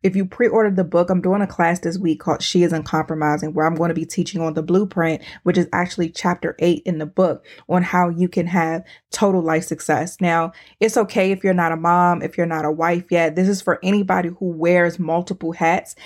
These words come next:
and needs to have all areas of their life operating in harmony. I cannot believe it's November.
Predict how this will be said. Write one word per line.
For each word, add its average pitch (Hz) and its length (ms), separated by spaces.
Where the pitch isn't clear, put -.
and 185 220
needs 185 300
to 170 160
have 170 500
all 165 280
areas 160 380
of 156 180
their 160 240
life 170 400
operating 165 600
in 165 140
harmony. - 480
I 214 100
cannot 208 400
believe 175 300
it's 165 140
November. 160 560